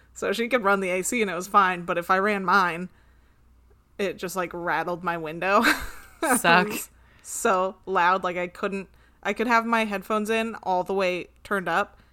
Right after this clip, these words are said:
Speaker 1: and I wouldn't be able to hear anything. It was so loud. So I had to, like, buy a, like, a floor cooling <laughs> unit so that I could, like, sleep because I also could not sleep with the <laughs> A C on in my room.
Speaker 2: Yikes.
Speaker 1: Yeah.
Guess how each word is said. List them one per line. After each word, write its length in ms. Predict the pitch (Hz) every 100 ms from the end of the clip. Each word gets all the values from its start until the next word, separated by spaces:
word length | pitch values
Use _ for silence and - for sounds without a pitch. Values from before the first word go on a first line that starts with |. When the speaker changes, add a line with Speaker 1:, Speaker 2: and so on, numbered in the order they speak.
| -
Speaker 1:
and 120 | 196
I 80 | 170
wouldn't 220 | 175 165
be 80 | 156
able 160 | 156 156
to 60 |
hear 180 | 185 127
anything. 340 | 156 185 165
It 60 | 165
was 160 | 170 -
so 280 | - 156
loud. 320 | 131 131 - 190
So 80 | 175
I 40 |
had 100 | 165
to, 60 | 175
like, 240 | 160 165
buy 280 | 165 147 147
a, 180 | 151 175 _ _ _ _ _ _ _ -
like, 100 | 165
a 60 | 160
floor 400 | - 185 175 165
cooling 600 | - 196 175 170 175 202 -
<laughs> 80 | -
unit 600 | 202 214 214 196 185 - 254 254
so 140 | 226
that 120 | 196 185
I 80 | 185
could, 120 | 185
like, 180 | 165 -
sleep 460 | - 180 160 - -
because 500 | 165 180 160 156 - _ _ - - - _ _
I 120 | - 170
also 240 | 165 175
could 120 | 190
not 180 | 185 -
sleep 300 | - 202 196
with 140 | -
the 160 | - -
<laughs> 80 | 190
A 40 | 220
C 220 | - 190
on 300 | 196 202 202
in 120 | 214 196
my 120 | 175
room. 320 | 170 165 208
Speaker 2:
Yikes. 840 | 165 165 170 202 165 - - - - - - _ _ -
Speaker 1:
Yeah. 260 | - 127